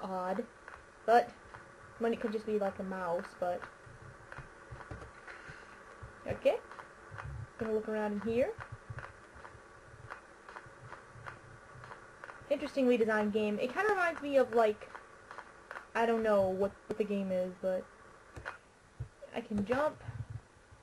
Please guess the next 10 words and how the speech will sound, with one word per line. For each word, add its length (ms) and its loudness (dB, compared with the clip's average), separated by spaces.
Didn't 200 -2
let 100 4
on 200 2
into 120 2
that, 220 4
into 140 -2
the 60 -4
controls, 480 8
but 120 4
okay. 480 0